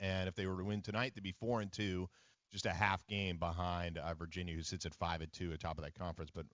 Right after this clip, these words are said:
with only, uh, one conference game remaining. So, uh, Pitt still can get on a run here, control their own destiny, at least within the division. I don't love their matchup, uh, against Clemson. I don't love anybody's matchup against Clemson, uh, in that, uh, conference, but,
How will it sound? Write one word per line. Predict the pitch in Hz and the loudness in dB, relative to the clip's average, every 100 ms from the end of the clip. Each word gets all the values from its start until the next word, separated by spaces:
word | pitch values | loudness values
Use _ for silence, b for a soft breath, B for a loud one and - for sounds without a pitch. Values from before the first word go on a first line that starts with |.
| 80 | -12
with | 85 | -2
only, | 85 82 80 78 b b - | 0 0 -2 -6 b b -8
uh, | 80 | -2
one | 87 85 | -2 -2
conference | - 80 78 - | -2 -4 -6 -6
game | 82 78 | -6 -4
remaining. | 78 80 73 | -4 -4 -6
So, | - 85 78 76 - | -6 -2 -2 -2 -4
uh, | 80 78 73 | -6 -6 -6
Pitt | 95 - | -8 -6
still | 95 87 | -2 -2
can | - 85 | -2 -6
get | 82 | -4
on | 80 76 | -2 -2
a | |
run | 78 82 | 0 0
here, | 82 78 | -2 -4
control | 80 90 107 | -4 0 2
their | 92 90 | 2 2
own | 87 | 0
destiny, | 101 107 98 90 85 | 0 0 -2 -4 -4
at | |
least | 90 90 - b b | -2 -2 -4 b b
within | 95 95 90 | -2 0 2
the | |
division. | 82 85 104 110 139 | 0 2 2 2 2
I | 92 | 2
don't | 98 95 | 2 4
love | 101 | 4
their | 101 | 4
matchup, | 98 104 101 113 101 - _ _ _ | 2 2 2 2 0 -4 _ _ _
uh, | 92 92 - | 0 2 2
against | 107 107 101 - | 2 2 2 2
Clemson. | 107 120 | 2 4
I | 127 | 2
don't | 110 | 4
love | 101 98 | 4 4
anybody's | 127 123 104 92 | 4 4 2 2
matchup | 95 90 101 | 0 0 0
against | 92 92 90 | 2 0 0
Clemson, | - 98 95 92 - _ _ _ - | 0 0 0 -4 -6 _ _ _ -6
uh, | 92 87 | 0 0
in | 92 98 | 2 2
that, | 92 90 - | 2 0 -2
uh, | 87 82 | -4 -4
conference, | - 90 85 95 95 | -2 -2 -2 -2 -4
but, | - 90 | 0 0